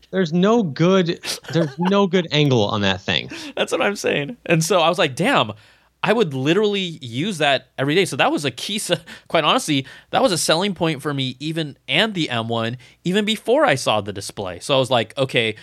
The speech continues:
Speaker 2: y-, you almost have me now, Apple." Like, I didn't think I was gonna upgrade my iPad Pro, but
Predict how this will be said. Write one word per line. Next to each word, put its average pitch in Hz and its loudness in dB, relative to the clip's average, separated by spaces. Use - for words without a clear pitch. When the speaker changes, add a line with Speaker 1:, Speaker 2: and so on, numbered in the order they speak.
Speaker 2:
y-, 120 -4
you 147 2
almost 147 0
have 123 2
me 110 -6
now, 101 -2
Apple." 98 -2
Like, 107 2
I 117 0
didn't 127 -4
think 127 -2
I 139 2
was 160 0
gonna 165 0
upgrade 175 0
my 156 2
iPad 165 0
Pro, 165 2
but 131 2